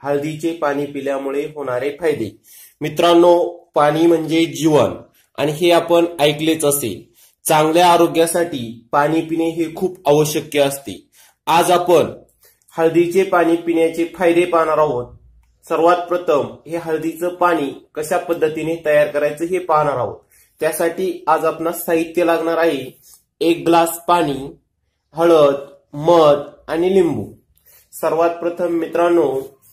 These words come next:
थोड्या प्रमाणात पाव चमचा हळद घ्यायची आहे, ती त्या पाण्यामध्ये मिक्स करायची आहे. त्यानंतर लिंबू, लिंबाची एक फोड घ्यायची आहे आणि ह्या पाण्यामध्ये ते लिंबू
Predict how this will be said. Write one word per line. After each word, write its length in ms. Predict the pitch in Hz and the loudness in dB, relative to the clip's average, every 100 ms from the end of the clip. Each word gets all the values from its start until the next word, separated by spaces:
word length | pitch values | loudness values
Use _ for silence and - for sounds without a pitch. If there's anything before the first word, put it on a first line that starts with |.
| _ _ _ _ _ | _ _ _ _ _
थोड्या 280 | 147 151 160 | -8 -4 -2
प्रमाणात 560 | 160 160 165 165 139 120 - _ _ _ _ - | -2 -2 0 2 0 -2 -8 _ _ _ _ -2
पाव 320 | 160 170 170 | 2 4 2
चमचा 540 | 170 165 160 165 165 180 - _ _ _ _ _ _ _ - _ _ _ _ _ _ _ _ _ _ _ - | -2 -4 -2 -2 -2 -4 -12 _ _ _ _ _ _ _ -20 _ _ _ _ _ _ _ _ _ _ _ -6
हळद 240 | 165 165 | 0 2
घ्यायची 380 | 147 160 147 143 | 2 0 -2 0
आहे, 260 | 147 139 143 | 0 0 -2
ती 220 | 147 160 | -8 -6
त्या 100 | 160 | -4
पाण्यामध्ये 640 | 160 151 - 147 147 143 165 | -2 0 0 0 -2 -4 -2
मिक्स 320 | 196 196 - | 0 0 -4
करायची 380 | 143 123 113 110 | -6 -4 -4 -6
आहे. 80 | 87 - _ _ _ | -10 -14 _ _ _
त्यानंतर 760 | 147 156 165 165 165 165 165 - - _ _ _ _ _ _ 156 | -2 0 0 0 2 2 0 -8 -20 _ _ _ _ _ _ 0
लिंबू, 420 | 170 170 139 110 - _ _ _ _ _ _ _ _ - | 2 2 -2 -8 -10 _ _ _ _ _ _ _ _ -10
लिंबाची 540 | 139 156 165 160 170 | -6 -2 0 2 2
एक 200 | 170 - | 2 -2
फोड 200 | - 160 | -4 -2
घ्यायची 340 | 151 151 143 147 | 0 -2 0 2
आहे 180 | 143 | 2
आणि 180 | 160 165 | 2 0
ह्या 160 | 165 170 | -2 -4
पाण्यामध्ये 600 | 160 143 143 143 143 151 | -2 -2 -2 -4 -4 -6
ते 200 | 156 147 | -8 -6
लिंबू 460 | 139 143 147 131 | -6 -6 -6 -8